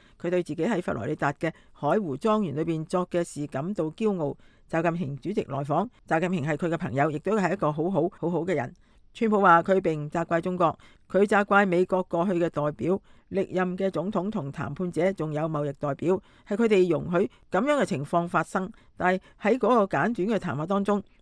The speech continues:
佢話習主席美國想要再度喺中國販賣牛肉，當時已經有十四年冇喺中國販賣牛肉啦。習近平就睇住川普話：「你再講一次。」川普話：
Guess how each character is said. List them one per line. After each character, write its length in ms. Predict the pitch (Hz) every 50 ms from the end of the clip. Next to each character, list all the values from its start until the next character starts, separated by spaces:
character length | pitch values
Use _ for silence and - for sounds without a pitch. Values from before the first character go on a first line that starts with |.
| _ _ -
佢 100 | - 180
話 160 | 185 175 170
習 140 | 165 180 165 160
主 80 | 185 214
席 160 | 220 156 -
美 140 | - 156 180
國 120 | 180 190
想 220 | 196 - - 156 220
要 140 | 226 185 175
再 240 | - 190 185 190
度 180 | 185 175 165 165
喺 160 | 185 156 185
中 180 | 208 233 226 233 220
國 180 | 202 175 - - - _ - -
販 120 | 165 170
賣 140 | 170 165 151
牛 160 | 135 98 123
肉， 180 | 151 165 - _ - _ - -
當 160 | - 277 285
時 140 | 285 - 135
已 100 | 165 196
經 140 | 247 285 254
有 120 | 170 160
十 160 | 180 - 180 - -
四 160 | - 196 185
年 140 | 165 143 - _ - _ -
冇 160 | - 151 175
喺 140 | 175 147 170
中 180 | - 180 180
國 220 | 175 170 139 - -
販 220 | - - 131 139
賣 180 | 143 135 127 131
牛 140 | 120 104 98
肉 140 | 131 135 -
啦。 160 | 120 151 147 - _ - - -
習 160 | - - 185 196
近 140 | 196 196
平 100 | 208 202
就 80 | 160 180
睇 220 | 180 196 180 202
住 80 | 254 214
川 180 | 180 - 240 220
普 120 | 220 190
話： 200 | 208 185 156 - _ _ _ -
「你 100 | 175 180
再 100 | - 165
講 260 | 175 - 151 156 202
一 40 | 214
次。」 260 | - - 170 226 247 _ - _ _ _ -
川 140 | - - 277
普 100 | 269 254
話： 180 | 240 190 175